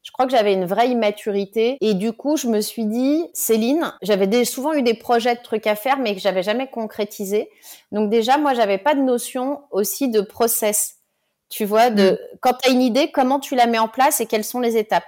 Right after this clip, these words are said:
Speaker 1: Ça, ça n'existait
Speaker 2: Mm.
Speaker 1: pas dans ma tête. Et, euh, j'ai eu la chance d'avoir un contrat dans une université d'ingénieurs. Je travaillais dans un, un, un centre de recherche sur de l'innovation pédagogique. Et, euh, du coup, il y avait des, des informaticiens dans mon service et eux, ils,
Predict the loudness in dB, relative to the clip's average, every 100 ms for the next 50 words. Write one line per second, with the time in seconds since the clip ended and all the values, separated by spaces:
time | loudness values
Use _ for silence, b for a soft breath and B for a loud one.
0 | -4 -2 0 0 0 0 -2 -2 0 0
1 | 0 -2 0 0 0 0 -2 -4 b b
2 | b b _ 0 2 2 2 0 2 2
3 | 2 -2 2 2 2 0 -2 -6 -4 -4
4 | -2 -2 -2 -2 -2 -2 0 -2 -4 -8
5 | -6 -4 -4 -2 -2 -4 -6 -2 0 0
6 | -2 -4 -4 -6 -8 -10 -14 -20 _ _
7 | B B B _ -16 -12 -8 -8 -6 -6
8 | -2 -4 -2 -2 0 -2 -2 -2 -2 -6
9 | -4 -2 0 -2 -4 -4 0 0 0 -4
10 | -6 -12 B B B _ 0 4 6 8
11 | 6 2 -2 0 2 2 2 2 0 0
12 | 0 0 0 0 0 -2 -6 -4 -2 -2
13 | -4 -2 -2 -2 -4 -6 -4 0 2 2
14 | 0